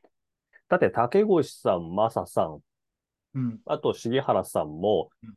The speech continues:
Speaker 1: まあ、私よりも年上ですよね。
Speaker 2: うん、うん。
Speaker 1: 結構離れてたりしますからね、なんだかんだ。
Speaker 2: うん、うん。
Speaker 1: 大人になってから出会うとあんま感じないですけど、
Speaker 2: うん。
Speaker 1: あの、四つとか六つとか違ったりしますから、それぞれ。
Speaker 2: うん、うん。
Speaker 1: 私なんかね、そ-、そんなね、下だからもうちょっとね、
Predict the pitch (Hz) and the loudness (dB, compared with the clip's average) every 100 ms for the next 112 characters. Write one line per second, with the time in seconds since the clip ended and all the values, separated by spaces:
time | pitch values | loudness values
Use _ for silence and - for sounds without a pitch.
0 | _ 185 143 - 151 214 202 226 220 98 | _ -2 -2 0 2 2 0 2 2 2
1 | 78 117 - 147 147 131 120 _ _ 135 | -2 -2 0 0 2 0 -4 _ _ -2
2 | 151 - 78 160 - _ _ _ 135 127 | -2 -2 -10 -12 -16 _ _ _ -2 -2
3 | 117 _ 117 104 - _ 262 - 196 147 | -2 _ -10 -10 -16 _ -4 2 2 2
4 | 147 131 90 95 95 - 71 73 95 90 | 2 2 0 -2 -8 -4 -4 -2 -4 0
5 | 92 151 170 _ _ _ 120 113 101 107 | -2 -4 -10 _ _ _ -8 -8 -8 -6
6 | 117 117 180 185 190 190 113 82 82 107 | -2 2 6 6 4 4 2 2 4 2
7 | 92 85 107 107 113 107 110 - - 85 | 2 -2 -2 -2 -2 0 -2 -2 -6 -4
8 | 85 76 - _ 123 120 - 85 95 143 | -4 -6 -10 _ -6 -6 -4 -2 2 2
9 | - - 147 92 123 - 165 90 - 104 | 2 2 4 2 0 -2 -2 -2 0 0
10 | 95 82 104 - - 80 101 80 82 - | -2 -2 -4 -2 -4 -2 -2 -4 -4 -8
11 | _ - 113 104 _ 107 101 _ _ _ | _ -14 -12 -14 _ -20 -20 _ _ _
12 | - 98 151 185 - 71 139 - 139 - | -8 -4 0 2 2 0 -2 -2 -2 2
13 | 139 143 135 135 123 - 123 104 80 107 | 2 4 4 4 2 2 4 2 2 0
14 | 117 - 78 71 | 0 -2 -4 -8